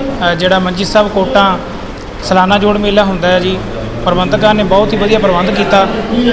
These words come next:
ਇਸ ਦਸਤਾਰ ਮੁਕਾਬਲੇ ਵਿੱਚ ਤਕਰੀਬਨ ਪੰਜ ਸੌ ਤੋਂ ਛੇ ਸੌ ਬੱਚਾ ਜਿਹੜਾ ਇਹ ਪਹੁੰਚਿਆ, ਜਿਨ੍ਹਾਂ ਨੇ ਪਾਰਟਿਸਿਪੇਟ ਕੀਤਾ ਜੀ। ਉਸ ਤੋਂ ਬਾਅਦ ਬੱਚਿਆਂ ਨੂੰ, ਅ, ਜੱਜਮੈਂਟ ਕੀਤੀ ਗਈ।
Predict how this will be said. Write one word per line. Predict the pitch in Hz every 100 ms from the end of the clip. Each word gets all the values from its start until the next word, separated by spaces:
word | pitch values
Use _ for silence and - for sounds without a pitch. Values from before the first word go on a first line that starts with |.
| -
ਇਸ | 233 233
ਦਸਤਾਰ | 202 202 233 220 226
ਮੁਕਾਬਲੇ | 226 233 240 240
ਵਿੱਚ | 233 247
ਤਕਰੀਬਨ | - 233 214 220 233
ਪੰਜ | 240 214 214
ਸੌ | - 226
ਤੋਂ | 233
ਛੇ | 226
ਸੌ | 214 220
ਬੱਚਾ | 214 220
ਜਿਹੜਾ | 214 220 208 202 - 196
ਇਹ | 190 185
ਪਹੁੰਚਿਆ, | 180 190 - 208
ਜਿਨ੍ਹਾਂ | 208 208
ਨੇ |
ਪਾਰਟਿਸਿਪੇਟ | 208 180 175 - 196
ਕੀਤਾ | 196 202 202
ਜੀ। | 190 190 - - - - - - - 208
ਉਸ | 202
ਤੋਂ | 240
ਬਾਅਦ | 254
ਬੱਚਿਆਂ | 220 220 233 240
ਨੂੰ, | 240 240 240 214 202
ਅ, |
ਜੱਜਮੈਂਟ | 190 196 214 220 226
ਕੀਤੀ | 220 240 226
ਗਈ। | 226 220